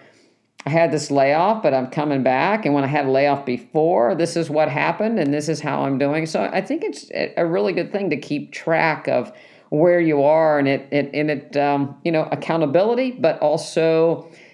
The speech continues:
it lets you go back in time and compare to you. Not to somebody else, but to you. We can all look on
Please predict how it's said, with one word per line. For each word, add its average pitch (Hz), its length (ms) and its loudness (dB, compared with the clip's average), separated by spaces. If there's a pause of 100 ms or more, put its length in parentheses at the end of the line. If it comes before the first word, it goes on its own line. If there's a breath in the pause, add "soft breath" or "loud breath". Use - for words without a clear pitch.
(100)
it 160 80 0
lets 220 240 0
you 240 80 -6
go 147 80 0
back 139 500 2
in 147 160 -2
time 151 680 -2
and 127 560 -2 (280)
compare 135 800 -2 (140)
to 147 140 -2
you. 135 400 0 (320)
Not 160 260 -4
to 185 60 -4
somebody 160 400 -2
else, 139 220 0
but 127 320 -4
to 135 140 -4
you. 127 240 0
We 131 120 -2
can 147 140 -2
all 185 180 0
look 175 240 0
on 143 440 0